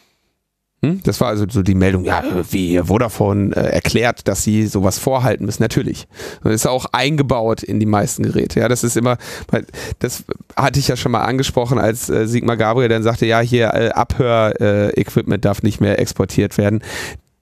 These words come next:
Diese Funktionalität ist natürlich, ähm, in der Regel auch eingebaut.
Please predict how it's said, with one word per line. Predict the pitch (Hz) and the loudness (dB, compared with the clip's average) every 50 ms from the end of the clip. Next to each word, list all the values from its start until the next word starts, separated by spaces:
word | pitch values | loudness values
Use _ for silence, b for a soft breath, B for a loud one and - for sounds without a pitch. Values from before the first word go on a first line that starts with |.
| _ _ _ - | _ _ _ 0
Diese | 147 147 135 147 | 2 2 2 2
Funktionalität | 127 - 139 139 131 - 135 127 120 120 120 - - 131 139 - | 0 0 -2 -2 0 0 2 2 2 2 0 0 0 0 0 0
ist | - 127 - - | -2 0 0 0
natürlich, | 123 117 - - 135 123 120 117 - - - - | -2 -2 0 0 0 0 0 0 -4 -6 -4 0
ähm, | - 110 110 110 107 113 110 107 120 131 - - | 2 2 4 4 4 4 2 2 0 -2 -4 -4
in | - 113 113 | -2 0 2
der | 110 104 92 | 2 2 2
Regel | 110 117 131 123 - | 2 2 2 2 2
auch | - - - | 0 0 0
eingebaut. | - 98 104 107 92 - - - - - | 0 2 2 2 2 2 0 0 -2 -4